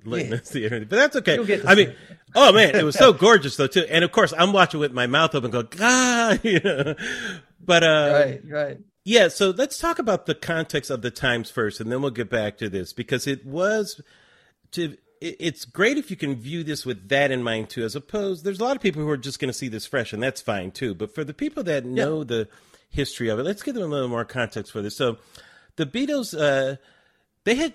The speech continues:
Speaker 1: the Beatles really at this point in their career, you could say were a tough act for themselves to follow at this
Speaker 2: Yes.
Speaker 1: point.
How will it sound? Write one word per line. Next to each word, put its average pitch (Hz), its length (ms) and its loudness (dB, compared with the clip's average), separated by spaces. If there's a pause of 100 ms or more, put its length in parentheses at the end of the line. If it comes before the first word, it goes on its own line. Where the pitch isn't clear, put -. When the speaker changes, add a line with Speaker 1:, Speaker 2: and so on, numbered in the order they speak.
Speaker 1:
the 180 100 0
Beatles 277 440 -6
really 208 220 0
at 151 120 -6
this 170 200 -6
point 139 300 -6
in 123 80 -4
their 117 100 -4
career, 107 540 -6 (160)
you 175 160 -8
could - 280 -10
say 160 540 -6 (100)
were 127 440 -8 (160)
a 117 160 -4
tough - 400 -8 (160)
act 127 280 -8
for 113 100 -8
themselves 101 540 -6
to 101 120 -12
follow 78 420 -8
at 143 500 -2
this 101 140 -8
Speaker 2:
Yes. - 0 -
Speaker 1:
point. 92 380 -6